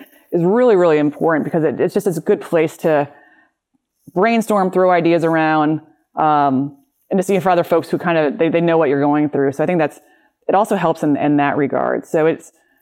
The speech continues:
good professionally, it's good personally. Um, yeah, it's, it's building up a community is really, if you think about it that way versus just,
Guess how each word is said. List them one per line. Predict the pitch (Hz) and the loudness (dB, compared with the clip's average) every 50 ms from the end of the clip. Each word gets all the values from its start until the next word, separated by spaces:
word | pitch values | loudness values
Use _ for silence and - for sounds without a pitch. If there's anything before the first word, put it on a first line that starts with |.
| _ _ _ _ _ - | _ _ _ _ _ -2
good | 226 220 | -2 -2
professionally, | 233 - - 170 170 175 - 185 165 | -2 0 0 -2 0 0 -2 -2 0
it's | 151 - | 0 -2
good | - - | -4 -4
personally. | - 170 170 160 - 180 170 160 156 156 151 151 147 143 - _ _ _ _ _ _ | -2 -2 -2 -2 -2 -2 0 0 2 2 0 0 -2 -4 -10 _ _ _ _ _ _
Um, | - 151 147 143 143 139 139 139 139 139 139 - | -4 -2 0 0 2 0 0 0 -2 -4 -4 -4
yeah, | - 196 | -4 -2
it's, | 185 185 | -2 -2
it's | 180 - | -2 0
building | - 214 202 196 | 0 0 0 0
up | 180 175 | -2 -2
a | |
community | 156 190 190 165 160 160 143 131 127 123 - | -2 -2 0 0 0 2 2 0 0 -2 -2
is | - 156 | -4 -2
really, | 151 156 147 147 - | 0 2 2 0 0
if | - 160 | -2 -2
you | 170 160 | -2 0
think | 147 - 165 170 | 0 0 0 0
about | 160 156 147 120 | 0 0 0 0
it | |
that | 143 160 143 147 151 | 0 0 0 2 2
way | 170 175 180 | 2 2 0
versus | 165 - 151 165 165 - 165 143 - | 2 0 0 0 0 -2 -4 -2 0
just, | - 151 147 143 - - - - | -2 -2 -2 -2 -6 -14 -20 -20